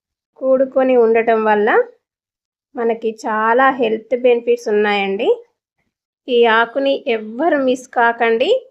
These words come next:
చిన్న పిల్లల దగ్గర నుండి పండు ముసలి వాళ్ళ వరకు చాలా రకాల ఉపయోగాలు ఈ ఆకులో ఉన్నాయండి.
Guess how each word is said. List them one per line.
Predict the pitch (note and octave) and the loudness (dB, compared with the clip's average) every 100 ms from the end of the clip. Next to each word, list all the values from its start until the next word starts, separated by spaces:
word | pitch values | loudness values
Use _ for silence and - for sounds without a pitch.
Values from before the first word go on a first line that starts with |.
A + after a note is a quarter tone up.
| _ _ _ | _ _ _
చిన్న | - B3 B3 C4+ | -8 -4 -2 -2
పిల్లల | C#4 A3+ A#3 A#3+ B3 | -2 -4 0 0 0
దగ్గర | A3 A3 A#3 A3+ | -2 -4 -2 0
నుండి | A3 G#3+ A#3+ G#4+ - - - _ - | 0 -2 0 -2 -2 -10 -20 _ -2
పండు | A3+ A#3 C4 | 0 0 0
ముసలి | A#3+ G#3+ - B3+ C4 | -2 -4 -2 -2 0
వాళ్ళ | A#3+ A3 G#3+ | 0 2 2
వరకు | G#3+ G#3 G#3 G3+ - F3+ - | 2 0 -2 -4 -8 -8 -12
చాలా | - A3 A3+ B3 C4 | -6 -4 0 0 0
రకాల | C4 A3+ - A#3 A3+ - | 0 -2 -2 0 0 -4
ఉపయోగాలు | - A3+ G#3+ A3 - A#3 C4 A4+ - _ _ - | -8 -2 0 0 -2 -2 -2 -2 -4 _ _ -6
ఈ | B3 A#3 | 0 2
ఆకులో | A3+ A3+ C4+ B3 B3 | 2 0 0 2 2
ఉన్నాయండి. | A#3 A3+ A3 A3 C4 | 2 0 0 -2 0